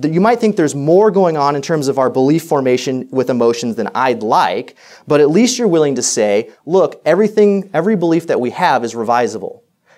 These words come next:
Everything that we take to be true can be questioned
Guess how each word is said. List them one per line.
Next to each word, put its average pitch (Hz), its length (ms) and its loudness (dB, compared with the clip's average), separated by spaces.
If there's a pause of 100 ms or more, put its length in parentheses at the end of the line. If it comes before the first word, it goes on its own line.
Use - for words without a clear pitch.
(200)
Everything 139 800 0 (380)
that 143 160 0
we 143 100 0
take 156 280 0
to - 100 -6
be 123 120 -4
true 127 760 -2 (260)
can 143 240 -4
be 110 320 -6 (200)
questioned - 640 -8